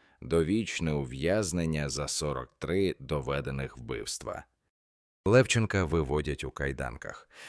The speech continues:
Усмішка нарешті зникла з його обличчя. За тиждень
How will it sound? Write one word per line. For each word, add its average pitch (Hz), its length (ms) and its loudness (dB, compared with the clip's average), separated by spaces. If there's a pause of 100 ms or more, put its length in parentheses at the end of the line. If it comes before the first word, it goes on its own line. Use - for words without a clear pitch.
(120)
Усмішка 113 540 6
нарешті 101 640 4
зникла 85 520 2
з 64 80 -4
його 69 300 -2
обличчя. 60 580 -8 (340)
За 80 260 2
тиждень 76 640 2